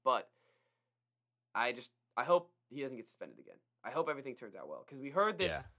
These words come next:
Speaker 1: we heard this story last year. It was the same thing. Reinstated, got it all good, it was all good, and all of a sudden it crashed and burned.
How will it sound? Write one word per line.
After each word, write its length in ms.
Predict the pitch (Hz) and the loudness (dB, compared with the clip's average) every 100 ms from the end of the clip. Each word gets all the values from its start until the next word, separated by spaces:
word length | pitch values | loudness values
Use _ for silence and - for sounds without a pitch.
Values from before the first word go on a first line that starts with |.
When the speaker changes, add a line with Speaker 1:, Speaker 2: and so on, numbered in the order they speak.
| _ | _
Speaker 1:
we 80 | 160 | 4
heard 180 | 226 240 | 6 6
this 100 | 233 | 2
story 280 | 202 190 175 | 2 4 4
last 340 | 135 139 - | 2 0 -6
year. 200 | 98 - _ _ _ _ _ _ | -16 -16 _ _ _ _ _ _
It 40 | |
was 80 | 151 | -8
the 60 | 160 | 0
same 200 | 214 175 | 2 2
thing. 260 | 123 87 _ _ _ - | -2 -10 _ _ _ -8
Reinstated, 720 | 127 151 - 147 151 143 143 _ _ _ _ | -4 -4 0 0 2 -2 -8 _ _ _ _
got 180 | 123 151 | 4 6
it 60 | |
all 120 | 151 | 4
good, 340 | 147 143 143 135 | 4 -2 -2 -2
it 20 | |
was 100 | 127 | 0
all 140 | 135 135 | 0 0
good, 360 | 135 135 135 | 2 2 2
and 120 | 120 | 2
all 120 | 123 123 | 0 0
of 80 | |
a 20 | 113 | -2
sudden 300 | 123 113 107 | -6 -6 -10
it 100 | - _ _ _ _ _ _ _ _ | -16 _ _ _ _ _ _ _ _
crashed 260 | - 107 110 | -6 -6 -8
and 80 | |
burned. 240 | 101 73 | -12 -12